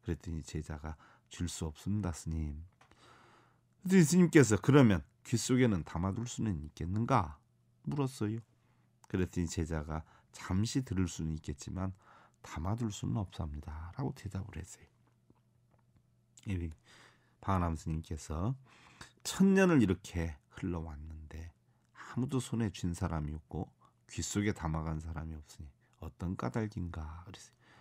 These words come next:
그랬더니 제자가, "소리는 원래 실체가 없는 그런 이유 때문이 아닌가요?" 답변을 했더니 방한한 큰 스님께서, "그럼 너는 실체가 있다고 생각하느냐?" 라고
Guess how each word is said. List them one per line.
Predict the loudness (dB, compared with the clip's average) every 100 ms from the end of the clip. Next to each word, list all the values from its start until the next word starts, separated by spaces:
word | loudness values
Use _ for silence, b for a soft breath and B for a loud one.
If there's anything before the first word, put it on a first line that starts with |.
| b b b b
그랬더니 | -2 -2 -2 -4 -4
제자가, | -4 -4 -4 -4 -2 -2 B B B B
"소리는 | -4 6 10 12
원래 | 12 10
실체가 | 6 4 4 6 8
없는 | 6 6 0 -6 _ -20 -20 _ -18
그런 | -6 2 4 4
이유 | 4 0
때문이 | 0 -2 0 0 -2
아닌가요?" | -4 -6 -6 -6 -8 -10 -12 -16 _
답변을 | -16 -14 -10 -8 -6
했더니 | -8 -10 -6 -4 -4 b b b b b b -16
방한한 | -6 -4 -4 -6
큰 | -10
스님께서, | -14 -16 -18 -20 -18
"그럼 | -4 -2 -2 -6 b b b b b b
너는 | 0 6 8 8
실체가 | 6 0 2 2
있다고 | 2 -2 -6 -4
생각하느냐?" | -2 -2 -2 -2 0 -2 -4 -10 _ _ _ _ _ _ _ -6
라고 | -4 -2 -6